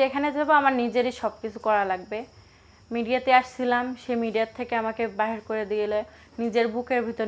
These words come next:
নিছিল, সে বুক থেকেও বের করে দিছে, কারণ সে ছিল বড় লোক আর আমি ছিলাম গরিব। তো গরিব তো বড় লোককে পায় না কখনো। তো আমার জীবনেও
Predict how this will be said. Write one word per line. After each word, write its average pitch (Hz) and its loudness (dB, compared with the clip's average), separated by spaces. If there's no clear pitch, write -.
নিছিল, 214 -4
সে 240 -2
বুক 294 0
থেকেও 285 0
বের 214 2
করে 202 0
দিছে, 196 -12
কারণ 311 4
সে 302 4
ছিল 294 0
বড় 277 8
লোক 262 6
আর 214 6
আমি 220 -2
ছিলাম 220 -4
গরিব। 190 2
তো 226 0
গরিব 277 6
তো 262 6
বড় 254 8
লোককে 240 -2
পায় 277 10
না 240 4
কখনো। 202 -4
তো - -2
আমার 311 6
জীবনেও 320 2